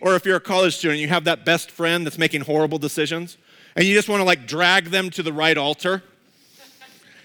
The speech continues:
and, like, kicking and screaming and make them swear their allegiance to the right. You don't, you can't, can you?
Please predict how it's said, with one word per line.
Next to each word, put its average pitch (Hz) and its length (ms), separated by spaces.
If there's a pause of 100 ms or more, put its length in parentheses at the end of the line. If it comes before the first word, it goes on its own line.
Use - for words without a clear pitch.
(280)
and, - 80
like, 170 180
kicking 214 320
and 180 140
screaming 180 340
and 160 200
make 185 240
them 180 240
swear 175 360
their 165 200
allegiance 156 540
to 156 80
the 143 100
right. 147 260
You 156 100
don't, 160 200
you 147 100
can't, 170 560
can 147 260
you? 113 220